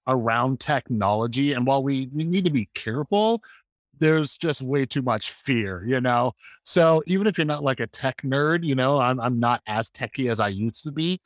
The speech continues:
these topics are important because when you're unfamiliar with these topics, you see these news headlines or you see people freaking out saying,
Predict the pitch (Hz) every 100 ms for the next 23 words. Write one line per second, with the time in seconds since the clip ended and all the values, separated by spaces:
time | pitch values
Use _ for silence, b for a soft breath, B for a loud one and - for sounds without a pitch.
0 | _ _ _ - 160 160 160 160 165 -
1 | 143 123 156 170 131 110 127 113 120 123
2 | 123 156 - 110 120 131 151 113 101 107
3 | 110 98 - 147 180 120 104 - B B
4 | - 120 - 143 120 95 120 139 - 135
5 | 127 123 123 127 110 104 - 123 123 113
6 | 107 - 127 117 120 120 120 - 117 113